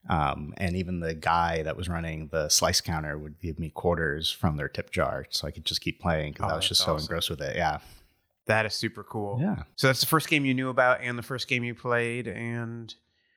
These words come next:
Speaker 2: did you ever get to the intermission, I assume?
Speaker 1: No, I, I was terrible at
Speaker 2: Oh,
Speaker 1: Pac-Man.
Speaker 2: okay.
Speaker 1: I never figured out, you know, the whole thing about where the ghosts were, sort of which ones were following you, which ones were moving away from you. Like, never figured that out. I was terrible. Uh, but that is where I got my,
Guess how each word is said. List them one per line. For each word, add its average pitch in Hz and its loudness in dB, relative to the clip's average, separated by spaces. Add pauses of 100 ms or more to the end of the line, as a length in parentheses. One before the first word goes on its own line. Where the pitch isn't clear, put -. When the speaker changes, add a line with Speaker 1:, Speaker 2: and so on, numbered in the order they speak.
(180)
Speaker 2:
did - -10
you 127 8
ever 120 4
get 123 -8
to 127 -10
the 120 -2
intermission, 135 -2 (240)
I 120 0
assume? 147 -4 (160)
Speaker 1:
No, 104 8
I, 92 4 (140)
I 120 6
was 95 6
terrible 90 2
at - -10
Speaker 2:
Oh, - -4
Speaker 1:
Pac-Man. 87 0
Speaker 2:
okay. - -
Speaker 1:
I 123 6
never 139 8
figured 117 4
out, 104 6
you 107 -4
know, 92 -4
the 82 -8
whole 98 4
thing 95 0
about 87 2
where 87 -4
the 90 0
ghosts 85 0
were, 92 4
sort 90 0
of 90 -6 (160)
which 107 4
ones 95 4
were 90 -2
following 92 4
you, 92 2
which 87 -2
ones 92 2
were 92 -2
moving 90 -2
away 82 -2
from 92 2
you. 90 0
Like, 80 -10 (100)
never 110 8
figured 80 -4
that 64 -6
out. - -4
I 87 0
was 82 -2
terrible. - -8 (540)
Uh, 90 6
but 98 2
that 117 6
is 110 6
where 104 4
I 90 2
got 82 0
my, 78 -6